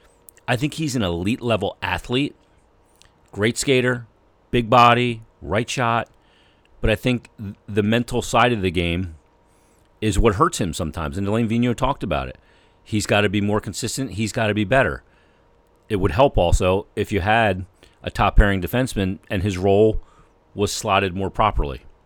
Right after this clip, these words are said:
That's, that's what I think about it. But, uh, look, overall, I, I think Provorov's had a really up and down year. Sometimes he just loses the handle on pucks, and I don't understand why. His skating is so incredible, and there's elements there.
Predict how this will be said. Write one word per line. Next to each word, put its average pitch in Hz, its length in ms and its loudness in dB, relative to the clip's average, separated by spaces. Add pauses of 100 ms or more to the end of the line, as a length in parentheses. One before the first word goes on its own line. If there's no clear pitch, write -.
(140)
That's, - 300 -6
that's 92 200 -6
what 90 80 -4
I 85 100 -2
think 85 180 -8
about 65 240 -8
it. - 60 -20 (340)
But, - 240 -2 (120)
uh, 220 100 -6 (100)
look, 127 180 -2
overall, 113 500 4 (340)
I, - 200 -6
I 110 60 -2
think 120 200 -2
Provorov's 120 480 4
had 107 120 0
a 90 40 -2
really 101 360 0
up - 140 2
and 98 140 2
down 85 280 0
year. 123 320 -4 (680)
Sometimes 110 440 -2 (680)
he 107 120 -10
just 117 180 -4
loses 101 300 -2
the 107 100 -2
handle 101 280 -2
on 80 120 -6
pucks, - 260 0
and 110 80 -8
I 95 40 -6
don't 92 100 -6
understand 87 400 -6
why. 90 240 0
His 104 180 -10
skating 120 460 -2
is - 100 -8
so - 480 -2
incredible, 101 720 -2 (720)
and 95 120 -6
there's 95 180 -4
elements 107 400 0
there. 131 320 0